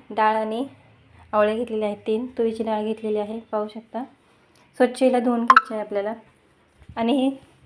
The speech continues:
ह्यामध्येच आवळे टाकणार आहे शिजायला. तीन आवळे यामध्ये शिजवून घेणार आहे. एक तीन ते चार शिट्ट्या करून कुकरला शिजवून घेणार आहे. हे पहा.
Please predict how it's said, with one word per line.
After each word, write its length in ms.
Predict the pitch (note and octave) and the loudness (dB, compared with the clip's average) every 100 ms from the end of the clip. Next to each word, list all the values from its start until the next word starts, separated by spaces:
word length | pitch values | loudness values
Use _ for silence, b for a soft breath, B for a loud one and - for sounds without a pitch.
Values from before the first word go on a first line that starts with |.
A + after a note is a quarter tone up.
| - - | -8 2
ह्यामध्येच 420 | B3 A#3 A#3 A#3+ | 4 4 2 2
आवळे 240 | A3 A3 | 2 4
टाकणार 320 | A3+ A3+ A3 G#3+ | 2 -2 -2 -2
आहे 160 | G#3+ | -2
शिजायला. 440 | G#3+ A3 G#3 G#3 C4 - _ b b b b b b _ - | -2 -2 -2 -2 -6 -10 _ b b b b b b _ -4
तीन 140 | A#3+ | -2
आवळे 240 | A3+ G#3+ A3 | 0 -4 -4
यामध्ये 260 | A3 G#3 | -6 -8
शिजवून 340 | A#3+ G#3+ G#3+ G#3+ | -8 -6 -6 -8
घेणार 240 | G#3+ G3+ | -10 -8
आहे. 240 | G#3 A3 B3 - _ _ _ _ _ _ _ _ _ _ - | -10 -12 -16 -18 _ _ _ _ _ _ _ _ _ _ -10
एक 220 | A#3 - | -10 -2
तीन 220 | B3 A3+ | -2 0
ते 60 | A3+ | 0
चार 200 | A3+ A3 | 0 -2
शिट्ट्या 260 | A#3 A#3 A3 | -4 -6 -6
करून 320 | A3 A3 C4+ | -6 -6 -8
कुकरला 480 | C4+ B3 A#3 A3 A3 B3+ | -8 -4 -2 0 -2 -2
शिजवून 340 | B3 A3 A3 | -4 -4 -6
घेणार 220 | G#3+ G#3+ | -8 -8
आहे. 120 | G#3 | -10
हे 120 | A3 G#3+ | -12 -12
पहा. 240 | G#3+ | -14